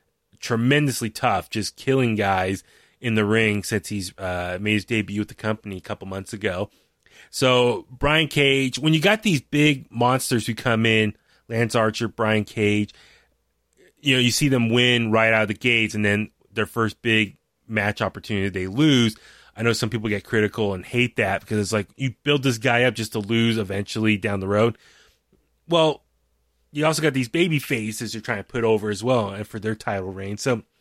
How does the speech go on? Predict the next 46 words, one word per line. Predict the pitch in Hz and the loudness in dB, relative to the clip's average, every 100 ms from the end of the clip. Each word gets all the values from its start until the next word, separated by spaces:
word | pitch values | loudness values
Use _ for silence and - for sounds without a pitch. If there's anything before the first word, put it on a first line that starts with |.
| _ - | _ -12
it's | 160 | -2
always | 196 190 | 0 0
a | |
catch | 147 131 120 - | -2 -6 -6 -6
twenty-two. | 113 104 - | -6 -6 -8
You | 98 | -10
can't | - 123 117 | -12 -16 -12
please | 120 104 | -10 -8
everyone | 101 95 95 95 95 104 - - _ | -6 -6 -6 -6 -6 -10 -16 -20 _
when | 101 | -12
it | - | -6
comes | 107 - | -6 -6
to | 98 | -8
wrestling. | 90 95 - 101 107 - - - - | -8 -8 -6 -4 -4 -8 -20 -12 0
But | 151 | 2
with | 165 | 2
Brian | 190 185 170 | 2 2 0
Cage, | 165 143 107 107 - - | 2 2 0 -4 -8 -4
I | 135 | -2
could | 160 139 | -2 -2
see | 151 | 0
him | 123 | -2
easily | 120 120 123 | -2 -6 -4
take | 135 143 | -4 -2
a | |
loss | 120 107 107 - | 0 0 0 -4
here. | 107 104 | -2 -2
It's | 107 104 | -2 -6
not | 107 | -8
gonna | 135 131 | -6 -6
hurt | 107 104 98 | -2 -2 0
him. | 101 107 _ _ _ _ | -2 -4 _ _ _ _
And | 107 104 101 101 95 101 - _ _ - | -4 0 0 0 -2 -8 -12 _ _ -16
you | 110 | -8
just | 113 123 | -6 -2
rebuild | 123 117 127 123 | -4 0 0 0
him | 120 | 0
back | 127 123 - | 0 0 -2
up. | 160 160 | -4 -4
And | 110 107 | -2 -4
who | 117 143 | -4 -4
knows? | 139 104 | -4 -6
Maybe | 98 107 | -6 -6
he | |
gets | 107 107 - | -2 -4 -2
a, | 110 104 | 0 0